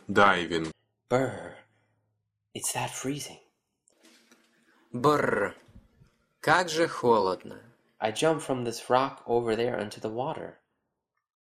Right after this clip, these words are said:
Speaker 2: It is time that I go back to practicing backflips.
Speaker 1: Я спрыгну с этого камня вон там, в воду. Настало время снова потренировать сальто назад.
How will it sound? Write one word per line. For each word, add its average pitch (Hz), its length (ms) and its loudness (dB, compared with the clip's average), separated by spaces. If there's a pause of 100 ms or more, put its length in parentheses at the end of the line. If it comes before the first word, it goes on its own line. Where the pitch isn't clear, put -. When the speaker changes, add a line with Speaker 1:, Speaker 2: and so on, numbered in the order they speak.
(120)
Speaker 2:
It 95 120 -12
is 90 120 -10
time 104 260 -4
that 87 120 -4
I 85 100 -4
go 95 180 -4
back 95 320 -2
to - 100 -12
practicing 104 680 -4
backflips. - 800 -10 (1000)
Speaker 1:
Я 135 220 4
спрыгну 131 580 2
с - 120 -2
этого 113 400 0
камня 160 500 2
вон 123 320 0
там, 87 340 0 (160)
в 95 180 -10
воду. 90 460 2 (1600)
Настало 117 560 4
время 117 400 0
снова 165 500 4
потренировать 107 1040 0
сальто 98 520 -2
назад. 101 600 -2